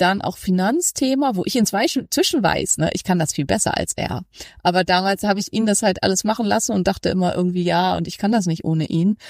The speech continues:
Und auch so Sachen wie, also da kann ich einfach nur sagen, ne, ihr, du willst ein Bild an die Wand haben, du willst einen Schrank aufgebaut haben, my hammer punkt de oder, ähm,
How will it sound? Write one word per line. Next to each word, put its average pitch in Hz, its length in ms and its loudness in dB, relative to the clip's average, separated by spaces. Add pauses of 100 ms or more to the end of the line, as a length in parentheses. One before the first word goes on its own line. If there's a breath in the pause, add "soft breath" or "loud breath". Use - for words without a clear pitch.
(140 loud breath)
Und 180 180 0
auch 180 300 0
so 202 280 -2
Sachen 190 440 0
wie, 180 200 0 (220 loud breath)
also 185 160 -4
da 220 80 4
kann 285 140 0
ich 269 60 0
einfach 240 140 2
nur 240 100 2
sagen, 214 220 2
ne, 226 240 2
ihr, - 220 0 (160)
du 226 160 -4
willst 277 220 -2
ein 262 60 0
Bild 294 200 -2
an 330 100 0
die 320 120 -2
Wand 311 240 -4
haben, 339 220 0 (120)
du 254 140 -4
willst 240 180 -4
einen 254 60 0
Schrank 254 240 2
aufgebaut - 1000 0
haben, 269 380 0 (340 loud breath)
my 214 240 2
hammer 240 280 0
punkt 285 120 -4
de 285 480 0
oder, 226 640 2
ähm, 208 720 0